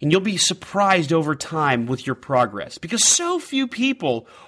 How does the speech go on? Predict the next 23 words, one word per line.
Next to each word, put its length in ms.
organize 720
all 300
the 100
things 340
they 140
learn. 540
And 140
it's 200
so 140
chaotic, 760
and, 220
and 160
they, 140
they 260
hope 360
that 180
their 100
brain 520
will 100
keep 320
it 60
all 200
in. 360